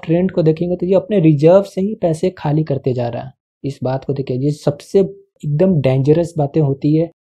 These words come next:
जो रिजर्व से ही अपने पैसे को खाली करते चल जाता है। टाटा मोटर्स जो है, वो इसलिए, अ, ब्रेकडाउन दिया, क्योंकि इसके रिजर्व्स के पैसे ही खाली होते चले गए, उसके रिजर्व ही खाली होते चले गए और उसके रिजर्व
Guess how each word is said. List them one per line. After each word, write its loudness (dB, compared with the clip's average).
जो 4
रिजर्व 4
से -4
ही 0
अपने -4
पैसे -4
को -2
खाली -2
करते -2
चल -2
जाता -6
है। -6
टाटा -4
मोटर्स -2
जो 0
है, 0
वो -2
इसलिए, 2
अ, 0
ब्रेकडाउन 2
दिया, 2
क्योंकि -2
इसके 0
रिजर्व्स 2
के 0
पैसे 0
ही 2
खाली -2
होते -2
चले -2
गए, -4
उसके -2
रिजर्व 2
ही 0
खाली -2
होते -2
चले -4
गए 0
और -2
उसके -4
रिजर्व 2